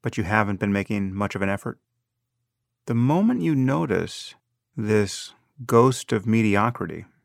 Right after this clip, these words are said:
hovering over the present, you can fully exercise it just by beginning again, and then fully commit by relinquishing the past. There's no real reason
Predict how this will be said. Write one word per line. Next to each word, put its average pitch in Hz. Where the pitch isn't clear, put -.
hovering 104
over 98
the 90
present, 98
you 147
can 156
fully 185
exercise 113
it -
just 156
by 135
beginning 117
again, 117
and 127
then 117
fully 160
commit 127
by 104
relinquishing 104
the 95
past. 98
There's 123
no 202
real 165
reason 113